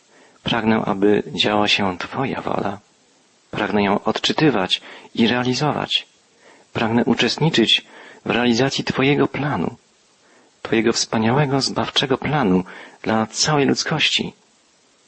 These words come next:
Czy chcemy realizować w swoim życiu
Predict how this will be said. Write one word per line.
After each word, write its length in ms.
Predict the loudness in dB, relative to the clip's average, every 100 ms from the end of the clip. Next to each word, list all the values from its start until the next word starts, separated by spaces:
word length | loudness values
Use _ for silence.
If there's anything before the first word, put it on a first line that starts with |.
| _ _ _ _ _ _ _ _ _ _ _
Czy 100 | -6
chcemy 560 | -4 -2 0 2 2 -2 -10 -20 _ -4
realizować 800 | -2 0 0 0 0 0 -2 -6
w 100 | -6
swoim 400 | -2 0 2 2
życiu 400 | 0 2 2